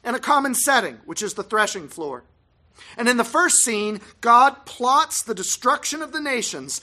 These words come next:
by bringing them to the threshing floor. This is when they think they're winning the victory. They come into the temple and they desecrate it and they destroy it. They think they have victory over God's people.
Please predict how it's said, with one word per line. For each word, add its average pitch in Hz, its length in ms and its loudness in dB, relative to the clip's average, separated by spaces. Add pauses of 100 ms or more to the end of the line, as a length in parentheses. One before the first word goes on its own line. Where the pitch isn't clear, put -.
(160)
by 208 140 2
bringing 277 800 -4
them 233 320 2
to 226 160 -6
the 220 100 -4
threshing 214 600 -2
floor. 196 420 0 (240)
This 269 160 -2
is 311 120 -2
when 214 280 -4
they 262 340 2
think 254 500 -8
they're 262 280 0
winning 247 380 -2
the 220 80 2
victory. 202 540 -4 (200)
They 247 100 0
come 233 300 2
into 277 180 0
the 269 120 -6
temple 294 500 0 (140)
and 233 140 -2
they 220 300 -2
desecrate 226 720 0
it 147 140 -6 (140)
and 240 120 0
they 240 100 2
destroy 254 580 2
it. 208 180 -2 (160)
They 220 120 2
think 285 400 -6
they 254 140 0
have 233 200 0
victory 233 440 -2
over 214 240 2
God's 214 320 2
people. 262 400 -10